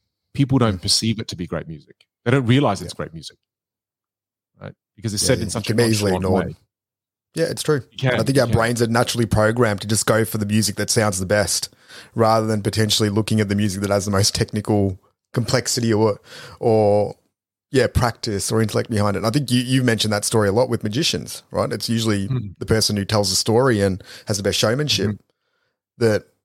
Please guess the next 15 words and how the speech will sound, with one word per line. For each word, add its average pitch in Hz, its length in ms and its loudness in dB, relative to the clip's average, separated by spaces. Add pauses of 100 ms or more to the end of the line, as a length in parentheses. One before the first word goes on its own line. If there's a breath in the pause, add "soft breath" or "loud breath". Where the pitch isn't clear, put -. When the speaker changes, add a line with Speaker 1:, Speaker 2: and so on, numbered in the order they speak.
(320)
Speaker 2:
gets 120 200 -2
rewarded 107 400 2
the 95 80 2
greatest 107 500 0
in 101 100 0
magic 95 340 0
rather 101 260 2
than 98 400 -4
those 104 280 2
that 95 100 2
have 98 140 2
the 101 60 0
greatest 98 320 0
technical 139 340 -4
ability. 104 320 -6